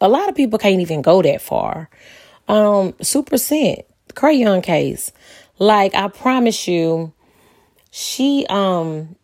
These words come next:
used to be on YouTube and the Vine heavy. A lot of people don't even know that. T S Madison Henson. Um, now that she's on We T V, I'm sure a lot of people are gonna be talking about her, but she's been around a long, long time.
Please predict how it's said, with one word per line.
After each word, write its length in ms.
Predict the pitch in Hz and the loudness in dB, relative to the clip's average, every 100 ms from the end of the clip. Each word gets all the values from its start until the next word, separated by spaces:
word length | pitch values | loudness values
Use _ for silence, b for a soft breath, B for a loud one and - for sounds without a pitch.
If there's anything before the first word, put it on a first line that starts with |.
| - | -2
used 220 | 240 254 | -2 0
to 80 | 214 | 2
be 120 | 233 | 4
on 160 | 208 | 4
YouTube 600 | 208 254 247 202 175 165 - | 2 0 -2 -2 0 -2 -2
and 200 | 190 190 | 0 2
the 60 | 185 | 2
Vine 500 | 185 240 214 147 147 | 2 0 0 -2 -6
heavy. 920 | - - - 247 294 233 151 160 160 b b b - | -14 -20 -4 2 4 4 0 -4 -10 b b b 0
A 100 | 269 | 2
lot 180 | 381 | 2
of 80 | 415 | -2
people 240 | - 339 339 | 0 2 2
don't 160 | 349 | 2
even 320 | 349 349 311 | 2 2 2
know 240 | 285 381 349 | 4 2 2
that. 260 | 208 156 - _ _ _ _ _ | 2 0 -4 _ _ _ _ _
T 320 | - - 202 | -2 2 4
S 180 | 180 - | 2 0
Madison 520 | 170 156 151 - 131 | -4 -4 -4 -6 -8
Henson. 1120 | 127 170 196 202 - - 208 202 196 196 196 208 b b b b b - | -10 -4 -2 0 -2 -2 0 2 2 0 -2 -6 b b b b b -4
Um, 500 | 175 180 170 160 156 | 0 0 0 -2 0
now 420 | 185 233 233 208 | 2 4 2 2
that 260 | 170 165 | 2 0
she's 440 | - - 202 190 - | -2 -6 -4 -2 -2
on 240 | 165 156 | -4 -2
We 180 | 156 185 | -2 -2
T 340 | 180 - 170 | 0 -2 -2
V, 320 | 156 165 175 147 | -2 0 0 -2
I'm 140 | 160 | -4
sure 260 | 165 - 160 | -6 -2 0
a 60 | |
lot 220 | 156 151 | 2 0
of 80 | 156 | 0
people 240 | 160 156 147 | -6 -10 -6
are 20 | |
gonna 160 | 151 | -6
be 140 | 139 135 | -4 -6
talking 340 | - - 139 | -6 -6 -6
about 220 | 131 135 | -4 -4
her, 160 | 143 147 | -4 -4
but 120 | 143 | -4
she's 300 | 131 220 233 | -6 -6 -6
been 180 | 185 147 | -2 -2
around 380 | 147 151 143 139 | -2 -4 -4 -6
a 160 | 139 | -6
long, 720 | 127 127 135 135 165 190 208 220 | -6 -4 -4 -2 -2 -2 -2 -2
long 460 | 214 220 233 233 | -2 -2 -2 -4
time. 320 | 233 202 165 | -4 -6 -4